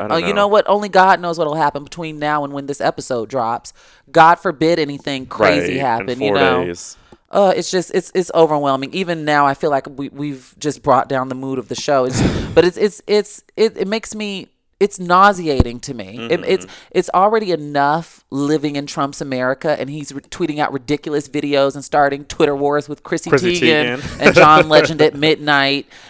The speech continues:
Speaker 2: It's already enough with that, but then you add on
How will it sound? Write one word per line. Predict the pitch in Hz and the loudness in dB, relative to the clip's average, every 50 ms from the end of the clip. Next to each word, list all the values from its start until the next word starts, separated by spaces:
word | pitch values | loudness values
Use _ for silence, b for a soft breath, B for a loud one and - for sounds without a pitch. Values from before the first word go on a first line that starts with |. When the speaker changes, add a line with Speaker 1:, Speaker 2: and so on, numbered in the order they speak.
| B B B | B B B
Speaker 2:
It's | - 196 - - | 0 0 2 4
already | - 208 240 262 285 269 247 196 | 4 6 6 6 4 2 2 2
enough | 165 151 147 147 143 151 151 160 175 - - | 0 0 -2 -2 2 2 4 4 2 0 -4
with | 156 147 - - | -4 -4 0 2
that, | 151 151 156 151 - | 4 4 4 4 2
but | 151 147 | 0 -4
then | 160 151 156 | -4 -4 -8
you | 180 - - - | -10 -8 -2 2
add | 170 165 165 165 | 4 4 4 4
on | 160 156 151 151 147 143 147 | 2 0 0 0 -2 -2 -4